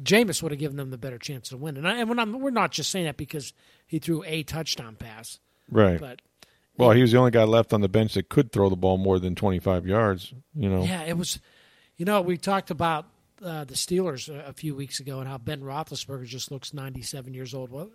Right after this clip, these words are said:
Speaker 1: uh, same thing. With, I mean, Drew Brees looks a hundred and seven years old
Speaker 2: Yeah.
Speaker 1: at this point. And it's too bad. You know, it's, it was a, it was a great career. It's a Hall of Fame career, obviously. I've never been the biggest Brees fan, but, I mean, I thought that was a touching moment with him and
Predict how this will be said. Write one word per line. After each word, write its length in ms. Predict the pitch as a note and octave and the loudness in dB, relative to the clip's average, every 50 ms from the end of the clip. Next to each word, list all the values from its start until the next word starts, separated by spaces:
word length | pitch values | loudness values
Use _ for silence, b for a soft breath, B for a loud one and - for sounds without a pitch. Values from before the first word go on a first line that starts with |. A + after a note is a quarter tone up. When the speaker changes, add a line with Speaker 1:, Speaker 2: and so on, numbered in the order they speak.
| _ _ - | _ _ -14
Speaker 1:
uh, 60 | C3+ | -10
same 240 | - - F3 F3+ D3+ | -8 -6 -6 -6 -4
thing. 160 | G3 F#3 D#3+ | -4 -6 -6
With, 140 | E3+ - - - | -8 -12 -14 -12
I 40 | D3 | -10
mean, 260 | D#3+ D3+ C3+ B2+ - _ _ _ _ _ _ | -8 -8 -8 -10 -14 _ _ _ _ _ _
Drew 160 | - - G3 | -10 -10 -8
Brees 240 | D3+ C3 G3 G#3+ D3+ | -4 -2 -2 -2 -4
looks 140 | D3+ B2+ - | -6 -10 -12
a 40 | B2+ | -10
hundred 260 | A#2 C3 G3 G3+ F3 | -8 -6 -6 -6 -6
and 100 | A#2 G#2 | -10 -12
seven 280 | - - G#2+ G2+ A2 G#2+ | -14 -14 -14 -14 -18 -18
years 220 | G#2 G#2 G#2+ G2 | -16 -16 -16 -14
old 160 | F2+ - - - | -16 -18 -16 -10
Speaker 2:
Yeah. 320 | - G2 F#2 F2+ F2 F2 E2+ - _ _ - | -4 -2 0 0 2 0 -2 -4 _ _ -20
Speaker 1:
at 140 | C#3+ B2 - | -20 -18 -14
this 160 | - B2+ - - | -14 -14 -14 -12
point. 180 | - D3 G3 | -12 -6 -4
And 40 | C4 | -4
it's 120 | C4 - | -2 -2
too 120 | - E4 E4 | 0 0 2
bad. 300 | C#4+ D#4 D4 B3+ F3+ - b b b b b b b b b - | 2 4 2 2 0 -4 b b b b b b b b b -6
You 80 | G#3+ | -2
know, 120 | G#3 G#3 G#3 | 0 2 0
it's, 180 | F#3+ - - | 0 0 -2
it 140 | A3 G#3 F3+ | -2 -2 -2
was 180 | E3+ F3+ D3+ D3 | 0 -2 -2 -2
a, 80 | E3+ C#3+ C3 - A3+ | -4 -6 -8 -12 -8
it 100 | G#3+ F#3 | -8 -6
was 140 | E3+ D#3+ D3+ | -6 -4 -6
a 40 | D#3 | -4
great 260 | C#3 F3 F#3+ G3+ - | -2 0 0 0 -2
career. 300 | - E3 E3+ F3+ F3+ F3+ | -2 -2 0 2 2 2
It's 100 | D#3+ - | 0 0
a 80 | D#3+ | -2
Hall 140 | C#3+ D3+ D#3+ | 0 0 0
of 80 | D#3+ - | -2 -2
Fame 200 | E3+ D#3+ D#3+ D3+ | -2 -4 -4 -4
career, 240 | - D#3+ D#3+ D#3 D3 | -6 -6 -4 -2 -2
obviously. 400 | D3 D3 D3 C#3+ - - D#3+ G#3 | -4 -4 -6 -8 -8 -8 -8 -8
I've 220 | G#3+ A#3+ G3 E3 | -6 -6 -4 -2
never 220 | F3 F#3+ E3 E3 | 0 0 0 -2
been 160 | C#3+ E3 E3+ D3+ | -2 -4 -4 -4
the 60 | C#3+ | -4
biggest 460 | B2+ D#3 D#3 D#3+ F3+ E3+ - - - _ _ _ _ _ _ _ _ _ | -6 -6 -6 -6 -6 -8 -10 -12 -18 _ _ _ _ _ _ _ _ _
Brees 340 | - E3+ F3 F3+ C#3+ C#3 C#3+ | -6 -4 -4 -4 -4 -8 -10
fan, 400 | - - F3+ F3 F#3 F#3+ F#3 E3+ | -10 -8 -6 -6 -4 -4 -6 -6
but, 200 | D3 C#3+ B2 A#2 _ _ _ _ b b b b b b b b b | -8 -8 -10 -10 _ _ _ _ b b b b b b b b b
I 60 | - | -10
mean, 80 | D3+ D3+ | -4 -2
I 80 | E3 D#3+ | -2 -2
thought 220 | - E3+ D#3 - | 0 -2 -4 -2
that 160 | F3 E3 D#3 | -2 -2 -2
was 220 | D3 D3 D3 C3 D3 | -2 -4 -4 -4 -6
a 40 | |
touching 360 | C3+ - D#3+ D3 - D3+ D3 C#3+ | -8 -10 -10 -10 -8 -10 -10 -10
moment 360 | C3 A#2+ B2+ B2 C3 C3+ C3 | -10 -10 -10 -12 -12 -14 -14
with 100 | C3+ - | -14 -12
him 180 | - C3+ B2 | -12 -10 -10
and 200 | B2+ B2+ B2+ C3 | -10 -12 -12 -14